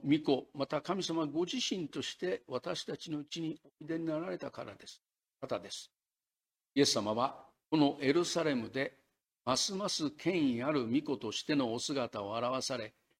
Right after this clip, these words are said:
力ある技を表されていきました。彼らの最初の言葉は、「この男は一体何者か」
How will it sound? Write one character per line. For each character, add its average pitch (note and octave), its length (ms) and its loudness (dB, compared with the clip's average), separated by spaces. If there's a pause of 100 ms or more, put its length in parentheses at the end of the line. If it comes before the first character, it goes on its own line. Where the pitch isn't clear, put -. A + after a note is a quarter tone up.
(160)
力 F#3+ 380 0
あ G#3 40 2
る F3+ 160 6
技 B2 300 2
を E3 340 0
表 A#2+ 320 -4
さ C#3+ 140 -2
れ A#2 120 -4
て - 340 -4
い B2+ 120 -8
き - 120 -20
ま - 120 -20
し - 100 -4
た。 - 80 -14 (1800)
彼 A#2 180 -2
ら G2+ 100 -2
の G2 100 -4
最 A#2 200 0
初 C3+ 120 0
の B2 100 -2
言 B2 220 -8
葉 C3 100 -4
は、 A2+ 200 -6 (880)
「こ D3 80 8
の F3 160 12
男 F3 320 6
は C#3 140 8
一 C#3+ 120 6 (100)
体 F3 300 8
何 D#3+ 300 10
者 G#3+ 320 4 (100)
か」 F#3 280 -4